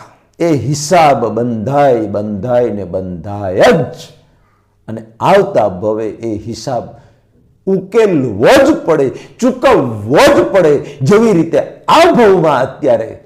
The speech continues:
આપણે ગયા જન્મના આવા જ હિસાબો હું તમે ચૂકવી રહ્યા છીએ યાર.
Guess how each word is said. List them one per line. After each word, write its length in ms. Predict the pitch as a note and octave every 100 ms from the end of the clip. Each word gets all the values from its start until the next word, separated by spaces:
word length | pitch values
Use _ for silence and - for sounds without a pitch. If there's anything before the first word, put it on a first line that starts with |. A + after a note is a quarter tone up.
| _
આપણે 380 | - C3+ B2+ A2+
ગયા 380 | F2 F2 B2 D#3+
જન્મના 560 | B2+ C3 A#2+ A2 G2 - _ _ _ _ _ _ _ _ _ _ _ _
આવા 320 | D3+ F3 G3 C4
જ 200 | B3+ D#3+
હિસાબો 500 | C#3+ D#3 C#3+ B2+ G2
હું 400 | - F3 E3 -
તમે 200 | G#2 F#2+
ચૂકવી 460 | - A#2+ D#3 A#2
રહ્યા 280 | F2+ E2+ F2+
છીએ 380 | - - - F#2+
યાર. 220 | _ _